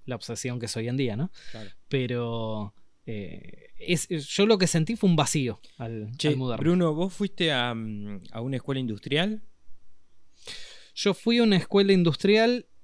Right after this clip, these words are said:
Speaker 1: no soporté la carga horaria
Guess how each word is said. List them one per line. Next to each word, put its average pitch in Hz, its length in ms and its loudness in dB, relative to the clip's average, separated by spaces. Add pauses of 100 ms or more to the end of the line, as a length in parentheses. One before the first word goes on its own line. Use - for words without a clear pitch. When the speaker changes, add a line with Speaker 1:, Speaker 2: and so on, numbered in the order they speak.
(640)
Speaker 1:
no 156 460 2
soporté 160 540 2
la 147 420 2
carga 170 300 6
horaria 214 520 6